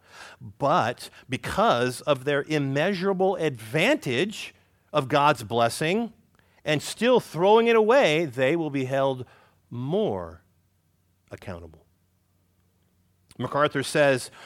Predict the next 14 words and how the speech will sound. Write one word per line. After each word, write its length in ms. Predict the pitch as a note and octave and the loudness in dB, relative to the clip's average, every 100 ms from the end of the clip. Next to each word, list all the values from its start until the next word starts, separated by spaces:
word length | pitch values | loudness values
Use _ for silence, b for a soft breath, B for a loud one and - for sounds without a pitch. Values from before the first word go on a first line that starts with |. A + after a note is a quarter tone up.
| B | B
"Though 260 | B2+ F3+ D#3+ | 4 4 6
all 340 | F3 A#3+ C4 | 6 8 8
unbelievers 920 | A#3 G#3+ E3+ E3 A#3+ A3+ C3+ B2+ - - C3 | 6 2 2 2 0 0 0 -2 -6 -10 -6
will 120 | A#2+ | -2
be 220 | A2+ C4 | 2 2
there, 380 | B2 F2 G2 - _ _ _ _ - | 0 -6 -10 -16 _ _ _ _ -12
Jew 180 | G#2+ | -8
and 100 | A2+ | -6
Gentile, 580 | A#2+ C#3 B2+ F2 F2 F2+ _ b b b b b b | -2 -2 -2 -8 -8 -16 _ b b b b b b
the 100 | C3+ | -6
hottest 640 | - - G#3+ B3+ C4 - | -2 2 4 4 0 -4
part 300 | - G#3+ G#3 | -4 0 2
of 100 | G3 | 0
hell 460 | D#3 E3 C#3 A#2 | -4 -2 0 -2